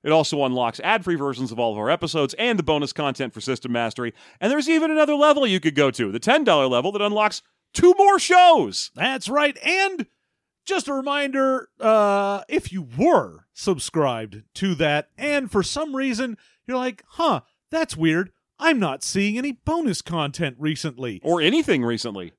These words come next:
Speaker 2: That's because Patreon did a whoopsie for trying for, to get out of paying taxes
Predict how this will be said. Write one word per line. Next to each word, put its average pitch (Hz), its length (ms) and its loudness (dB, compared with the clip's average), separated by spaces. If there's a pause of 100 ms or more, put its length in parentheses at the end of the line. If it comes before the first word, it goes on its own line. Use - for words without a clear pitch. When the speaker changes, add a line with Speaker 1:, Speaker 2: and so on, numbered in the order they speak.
Speaker 2:
That's 370 240 0
because 269 640 0 (140)
Patreon 277 840 2 (240)
did 233 180 4
a 262 60 6
whoopsie 226 600 2
for 170 200 0
trying 214 400 2
for, 208 140 0 (120)
to 190 100 -4
get 190 280 2
out 180 160 4
of 156 180 -4
paying 180 300 0
taxes 160 560 0